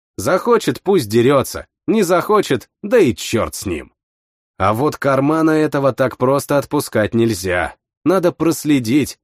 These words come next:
мало ли выведет куда. Пусть Вовка и побегает,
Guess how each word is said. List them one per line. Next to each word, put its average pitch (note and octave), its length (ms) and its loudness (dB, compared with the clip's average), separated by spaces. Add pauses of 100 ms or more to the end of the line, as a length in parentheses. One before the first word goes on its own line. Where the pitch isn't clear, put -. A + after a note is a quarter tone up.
(100)
мало F3 320 0
ли G#3 120 0
выведет D#3 460 -2
куда. F#2+ 440 -2 (220)
Пусть B3 320 -2
Вовка F3+ 360 2
и D#3 80 6
побегает, C3 720 0